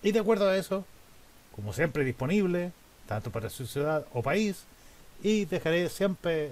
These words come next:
los datos, y como siempre en todos mis videos dejo mis datos a continuación con las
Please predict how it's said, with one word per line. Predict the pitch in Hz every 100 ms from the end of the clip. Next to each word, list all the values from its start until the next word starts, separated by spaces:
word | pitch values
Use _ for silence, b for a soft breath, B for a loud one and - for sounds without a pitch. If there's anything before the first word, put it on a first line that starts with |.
| 107
los | 117
datos, | 175 175 131 123
y |
como | 120 117 117
siempre | 185 147
en | 120
todos | 160 165
mis | 135 117
videos | 123 165 143
dejo | 135 - 135
mis | 110
datos | 135 160 165 - B B B B -
a | 165 151
continuación | 131 117 123 110 196 190 - B B B -
con | - 202 180 - - -
las | 123 120